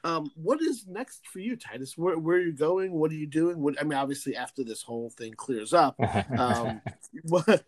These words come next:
Speaker 1: what, what are your big plans?
Speaker 2: Um, <clears throat> my plans, um, Eric, are just to continue doing what I'm doing.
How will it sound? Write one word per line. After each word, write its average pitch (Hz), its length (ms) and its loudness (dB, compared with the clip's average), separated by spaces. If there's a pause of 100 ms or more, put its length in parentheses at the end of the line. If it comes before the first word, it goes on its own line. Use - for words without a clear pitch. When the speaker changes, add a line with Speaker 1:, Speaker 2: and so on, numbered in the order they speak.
(200)
Speaker 1:
what, 175 160 2 (200)
what 185 140 4
are 185 40 2
your 175 220 2
big 151 300 -2
plans? 110 580 -10 (580)
Speaker 2:
Um, 180 580 12 (200)
<clears throat> - 540 2
my 180 240 12
plans, 135 960 8
um, 98 340 10
Eric, 104 340 12
are 98 140 10
just - 280 2
to 101 80 2
continue 104 720 4
doing 92 280 2
what 87 200 4
I'm 87 200 4
doing. 85 360 2